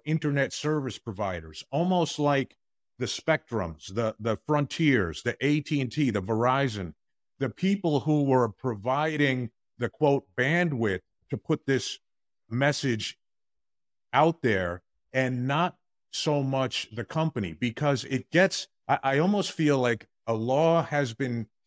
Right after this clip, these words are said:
taken and these platforms have, and I, and I don't know how they've been allowed to get away with this, but I almost feel like they've now, they weren't around in ninety-five, ninety-six, but I feel like they've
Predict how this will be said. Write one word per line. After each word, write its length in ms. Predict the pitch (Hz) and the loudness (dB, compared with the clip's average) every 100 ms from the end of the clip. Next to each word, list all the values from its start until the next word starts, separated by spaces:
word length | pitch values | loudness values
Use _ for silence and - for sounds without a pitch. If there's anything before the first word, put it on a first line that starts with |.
| _ | _
taken 580 | 160 170 165 117 95 90 _ _ _ | 0 2 2 -2 -4 -8 _ _ _
and 260 | 127 123 117 | -4 -2 0
these 220 | 120 117 | 0 -2
platforms 840 | - 139 170 165 143 127 117 107 | -2 2 2 0 -6 -4 -4 -6
have, 400 | - 120 113 107 - _ _ _ _ _ _ _ _ _ | -4 -2 0 -2 -10 _ _ _ _ _ _ _ _ _
and 100 | - 123 | -4 -2
I, 40 | |
and 140 | 123 120 | 0 2
I 60 | |
don't 180 | 135 139 | 2 0
know 400 | 131 123 113 101 _ _ | -2 -2 -2 -6 _ _
how 240 | - 143 | -6 -4
they've 200 | 131 127 | -2 -4
been 100 | 113 | -4
allowed 240 | 120 123 113 | -4 -4 -4
to 40 | |
get 140 | 107 107 | -2 0
away 180 | 139 | 2
with 140 | 170 113 | 2 0
this, 160 | 113 | -4
but 160 | - 120 | -2 2
I 80 | 123 | 2
almost 360 | 170 190 165 | 4 2 -2
feel 220 | - 143 127 | 2 2 4
like 180 | 120 113 | 0 -2
they've 420 | 90 135 143 117 | 0 2 2 0
now, 460 | 139 147 131 123 - _ _ _ - | 0 0 0 -2 -4 _ _ _ 4
they 80 | 185 | 8
weren't 240 | 220 214 | 8 8
around 340 | 196 196 190 | 6 8 8
in 120 | 139 107 | 6 4
ninety-five, 640 | 101 92 85 107 95 90 | 2 0 -2 0 0 0
ninety-six, 560 | 92 90 - 101 85 - _ _ | -4 -6 -8 -8 -10 -16 _ _
but 120 | - 127 | -4 -2
I 100 | 123 | -2
feel 320 | - 180 165 | 0 2 6
like 300 | 143 120 107 | 6 4 2
they've 360 | 131 160 160 | 2 4 2